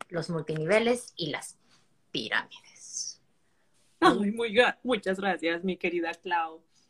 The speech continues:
Speaker 2: Ahí te va a da-, te va a ir dando esta Pau, va a ir dando waves a cada una de las personas que se conecten. Eh, muchas gracias, mi querida. Eh, la verdad es que es un tema bien interesante, es un tema bien
Speaker 1: Ujú.
Speaker 2: apasionante y sobre todo creo que lo más atractivo es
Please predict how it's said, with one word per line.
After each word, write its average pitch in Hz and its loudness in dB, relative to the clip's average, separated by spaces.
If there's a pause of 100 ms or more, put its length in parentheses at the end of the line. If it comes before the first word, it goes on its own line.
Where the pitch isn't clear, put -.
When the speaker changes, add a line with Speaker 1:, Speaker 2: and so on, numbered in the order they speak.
(400)
Speaker 2:
Ahí 180 0
te 185 -2
va 180 0
a 180 -2
da-, 180 -4 (100)
te 196 -2
va 190 0
a 180 2
ir 180 -2
dando 175 -4
esta 170 -6 (160)
Pau, 175 -2 (100)
va 180 -4
a 180 0
ir 180 -2
dando 175 -2 (380)
waves 190 2
a 185 -2
cada 180 0
una 175 -4
de 175 0
las 165 -10
personas 165 -6
que - -10
se 170 -6
conecten. 156 -10 (460)
Eh, 170 -6
muchas 190 -2
gracias, 160 -4
mi 160 -10
querida. - -10 (460)
Eh, 175 -4
la 190 0
verdad 202 0
es 240 -8
que 254 -8
es 247 -6
un 240 -2
tema 214 -4
bien 202 0
interesante, 170 -4
es 170 -6
un 170 -12
tema 170 -8
bien 170 -8
Speaker 1:
Ujú. 175 -8
Speaker 2:
apasionante 160 -8 (300)
y 208 -8
sobre 202 -4
todo 247 -4
creo 262 -4
que 277 -6
lo 214 -4
más 190 -6
atractivo 185 -4
es 175 -4